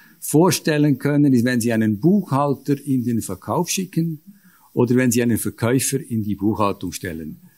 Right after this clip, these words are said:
Das funktioniert nicht. Und ich denke, da fängt's schon mal an,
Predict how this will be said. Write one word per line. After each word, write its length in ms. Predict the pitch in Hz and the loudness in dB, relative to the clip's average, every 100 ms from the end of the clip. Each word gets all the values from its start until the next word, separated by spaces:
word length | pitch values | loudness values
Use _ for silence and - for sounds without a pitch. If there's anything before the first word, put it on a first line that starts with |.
| _ _ | _ _
Das 240 | - 120 - | 0 0 0
funktioniert 680 | - 127 120 - 117 113 117 | 0 0 0 0 0 0 0
nicht. 280 | 101 107 - | -2 -4 -6
Und 100 | 110 | -10
ich 100 | 110 | -4
denke, 320 | 139 127 123 | -2 -2 -2
da 240 | - 135 143 | 0 0 0
fängt's 500 | 147 135 123 - - | 0 0 -2 -4 -4
schon 380 | - 131 143 | 0 2 2
mal 320 | 135 123 117 110 | 2 2 0 -2
an, 560 | 113 113 131 160 170 | -2 0 2 2 2